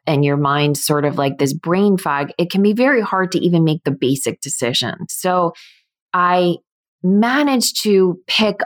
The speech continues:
a bowl to paint, right? And this was just amazing for me to have this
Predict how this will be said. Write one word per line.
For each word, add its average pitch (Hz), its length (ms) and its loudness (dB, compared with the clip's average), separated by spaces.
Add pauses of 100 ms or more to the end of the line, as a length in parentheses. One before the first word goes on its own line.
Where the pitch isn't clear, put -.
a 170 60 0
bowl 160 540 -4 (220)
to 180 100 -2
paint, - 400 -6
right? 165 320 0
And 214 120 4
this 262 180 0
was 339 160 0
just 262 320 -2 (360)
amazing 196 640 2
for 170 140 -2
me 165 120 2
to 170 60 0
have 165 240 0
this 165 140 0